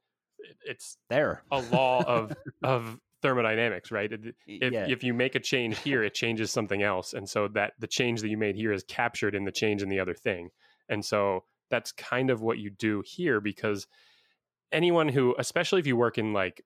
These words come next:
Speaker 1: the modern data world, as we're seeing the explosion in how important information is, uh, you just, you, you, your urge is to capture everything,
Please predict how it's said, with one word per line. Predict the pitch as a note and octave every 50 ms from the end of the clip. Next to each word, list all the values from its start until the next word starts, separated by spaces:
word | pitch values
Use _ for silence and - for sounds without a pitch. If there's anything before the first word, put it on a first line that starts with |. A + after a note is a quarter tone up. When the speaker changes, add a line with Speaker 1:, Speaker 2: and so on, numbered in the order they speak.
| _ _ _ _ _ _ _ _ _ - C3 _
Speaker 1:
the | B2+ A2+ A2+ A2
modern | G#2+ G2+ G2+ G#2 G#2 G2+ G2
data | G2 F#2+ F#2+ G2 G#2
world, | G#2 G#2+ A2+ A2+ A2 A2+ A2+ - -
as | G#2+ F#2+ G#2+
we're | G#2 G2
seeing | - A2 G2+ G2 G2
the | F#2+ F#2+
explosion | F#2+ - - - - G#2 G2+ G#2 G2+ G#2+ G#2
in | G2+ F#2+
how | - G#2 G2 G2
important | F#2+ F#2 - G#2 G#2 G2 G2+ G2+
information | F#2+ F#2+ - - G2 F2+ F#2+ F#2 - B2+ A#2+
is, | A#2+ B2+ A#2+ - _ - - - - _ _ _ _ _ -
uh, | B2+ A2+ A#2 A2
you | A#2 A2 A2+ B2 B2
just, | B2 C#3 E3+ E3 - - -
you, | - A#2+ A#2+ B2 C3+ - _ _ _
you, | D#3 B2 A#2 B2 B2+
your | B2 B2+ B2 C3 B2+ - - D#3
urge | D3+ D#3+ E3 E3 C#3+ B2+ A#2 A#2+
is | A#2+ G#2 G#2
to | - A2+
capture | - - A#2 G#2+ G#2+ - - A2+ G2+ G#2+ -
everything, | A#2 B2 C#3 C3 A#2+ G#2+ F#2 - - G2 F2+ E2+ F2